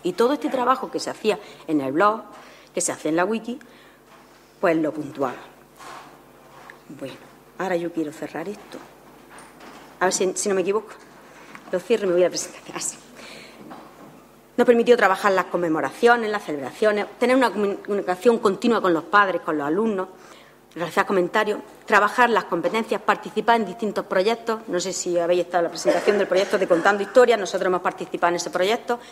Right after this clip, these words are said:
hemos hecho vídeos, eh, han hecho. Pero claro, nosotros teníamos un problema, teníamos mucho trabajo, teníamos veinticinco niños, niños muy diferentes.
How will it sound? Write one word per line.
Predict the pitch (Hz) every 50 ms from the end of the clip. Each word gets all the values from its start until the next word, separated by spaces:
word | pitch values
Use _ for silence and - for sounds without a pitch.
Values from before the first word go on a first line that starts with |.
| - -
hemos | 175 160 160
hecho | 156 - 175 147
vídeos, | 175 220 240 220 220 220 220 220 - - -
eh, | - - - - - -
han | 180 175 160
hecho. | 156 160 - - - - - - - - - - - - - - - - - - - -
Pero | - 320 320 302
claro, | 285 294 294 277 226 170 - - - - - - - - - - _ _ - - - - - - - - - - - - - -
nosotros | - 208 - 294 277 285 - -
teníamos | - 269 262 285 294 285 277 262 - -
un | 285 285
problema, | 277 208 185 175 175 202 185 139 - - -
teníamos | 180 185 220 254 285
mucho | 285 320 302 - -
trabajo, | 185 156 151 170 196 - - -
teníamos | - - 170 180 208 226 233
veinticinco | 226 262 247 226 - 170 - 208 196 202 196 170 151
niños, | 151 160 180 185 170 147
niños | 151 196 233 269 285 262
muy | 233 202 196 214 262
diferentes. | 254 269 - - - 151 156 170 196 190 190 - 135